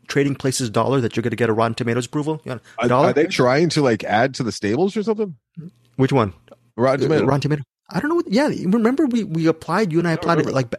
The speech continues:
Speaker 1: back in March, and I
Speaker 2: I
Speaker 1: just got
Speaker 2: applied
Speaker 1: the
Speaker 2: for Rotten Tomatoes?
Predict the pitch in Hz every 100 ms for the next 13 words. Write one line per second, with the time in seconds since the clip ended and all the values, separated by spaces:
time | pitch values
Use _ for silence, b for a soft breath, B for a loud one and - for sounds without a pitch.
0 | - 139 147 135 120 147 277 - B B
1 | 143 139 147 196 131 131 143 143 139 117
2 | 117 190 202